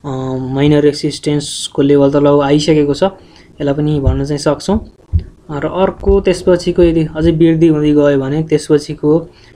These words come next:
एकदम, एकदम स्ट्रङ रेसिस्टेन्स भने यतातिर रहनेछ, जुन चार सय पैँतिसतिर हुनसक्छ।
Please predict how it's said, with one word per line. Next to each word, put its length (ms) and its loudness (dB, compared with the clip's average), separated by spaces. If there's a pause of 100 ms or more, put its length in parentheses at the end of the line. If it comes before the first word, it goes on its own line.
(140)
एकदम, 260 -6
एकदम 340 0
स्ट्रङ 440 0
रेसिस्टेन्स 760 -2
भने 200 0
यतातिर 320 2
रहनेछ, 380 -2
जुन 340 -2 (360)
चार 240 2
सय 440 -2 (760)
पैँतिसतिर 840 -2
हुनसक्छ। 540 -4